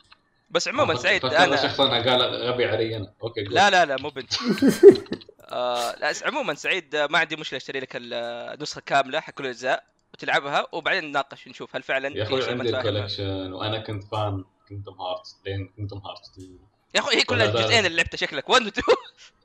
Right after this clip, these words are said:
Speaker 2: زين، أيوة، one و two، لأن أي إنسان طبيعي يلعب one و two.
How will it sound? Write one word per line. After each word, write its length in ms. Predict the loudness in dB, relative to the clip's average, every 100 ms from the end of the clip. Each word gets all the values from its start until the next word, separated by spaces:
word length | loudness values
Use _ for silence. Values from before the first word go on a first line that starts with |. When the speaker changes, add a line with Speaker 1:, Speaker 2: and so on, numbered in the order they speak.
| _ _ _ _ -14
Speaker 2:
زين، 300 | -2 0 2
أيوة، 400 | 2 2 2 2
one 60 | 0
و 40 |
two، 40 | 0
لأن 240 | 0 0
أي 160 | -2 -4
إنسان 260 | -2 -4
طبيعي 300 | -2 -2 -2
يلعب 240 | 0 -2 -2
one 20 |
و 240 | -4 -4
two. 180 | -8 -10